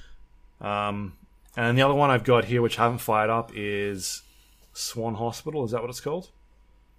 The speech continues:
Speaker 2: Blue Swan. Ubisoft's latest game.
Speaker 1: <laughs>
Speaker 2: I'm definitely gonna get into this one.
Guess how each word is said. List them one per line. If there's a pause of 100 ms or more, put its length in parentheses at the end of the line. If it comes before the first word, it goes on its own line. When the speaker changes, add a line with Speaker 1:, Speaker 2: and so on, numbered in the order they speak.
(120)
Speaker 2:
Blue
Swan. (1000)
Ubisoft's
latest
game.
Speaker 1:
<laughs>
Speaker 2:
I'm
definitely
gonna
get
into
this
one.